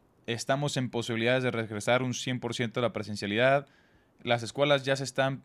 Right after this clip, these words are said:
eh, planteando el hecho de, "Oye, ¿vamos a volver al mismo sistema que teníamos antes o vamos a cambiar y a innovar en lo que tenemos?".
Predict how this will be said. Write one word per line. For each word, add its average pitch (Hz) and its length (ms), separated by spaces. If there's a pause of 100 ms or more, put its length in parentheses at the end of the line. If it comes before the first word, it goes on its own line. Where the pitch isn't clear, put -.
(120)
eh, 117 420
planteando 131 460
el 131 80
hecho 127 180
de, 123 240
"Oye, 127 320 (480)
¿vamos 160 380
a 147 40
volver 131 500
al 123 220
mismo 165 440
sistema 147 440
que 131 100
teníamos 139 440
antes 165 480 (880)
o 123 100
vamos 143 360
a 123 140
cambiar 113 640 (160)
y 120 100
a 117 60
innovar 117 260
en 131 60
lo 127 100
que 110 100
tenemos?". 98 520